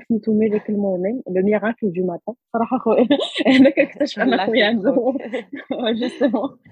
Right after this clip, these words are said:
Speaker 1: أنا عندي خويا، آم،
Speaker 2: عنده
Speaker 1: أتفكر
Speaker 2: مكانة
Speaker 1: بزاف.
Speaker 2: خاصة. مم.
Speaker 1: Exactement. آم، لو، لو، لو ميراكل ديال الصباح. آه، كيف، شنو، كيفاش مثلًا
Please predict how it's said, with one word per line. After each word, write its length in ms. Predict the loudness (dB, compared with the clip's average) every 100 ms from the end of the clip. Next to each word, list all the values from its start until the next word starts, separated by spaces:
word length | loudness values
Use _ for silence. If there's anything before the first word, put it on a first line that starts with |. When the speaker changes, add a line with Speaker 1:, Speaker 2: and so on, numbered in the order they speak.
| -6
Speaker 1:
أنا 240 | -2 0 0
عندي 300 | 0 -2 -2
خويا، 560 | -2 -4 -4 -2 -2 -2 -2 -6 -8 -20 -20 -18 -8
آم، 320 | -6 -6 -8 -6 -2
Speaker 2:
عنده 240 | 0 2
Speaker 1:
أتفكر 20 |
Speaker 2:
مكانة 400 | 4 4 2 2
Speaker 1:
بزاف. 160 | 2 2
Speaker 2:
خاصة. 460 | -4 _ -14 -14 -16 -20
مم. 220 | -20 -20 _ -4
Speaker 1:
Exactement. 680 | -2 0 0 0 -2 -2 -4 -8 -18 -12 -8 -10 _
آم، 680 | 4 6 6 4 2 0 0 -2 _ _ _ 2
لو، 280 | 4 6
لو، 280 | 4 4 2
لو 200 | 2 2
ميراكل 520 | 2 0 -2 -2 0
ديال 120 | 0 0
الصباح. 460 | -2 -4 -4 -6 _ _ _ _ _ _ _ -4
آه، 580 | -2 -2 -4 -6 -8 -10 -14 _
كيف، 200 | -4 -4 -4 -12
شنو، 400 | -4 0 2 0 -4
كيفاش 340 | -4 -4 -4 -4
مثلًا 540 | -2 -2 -2 -2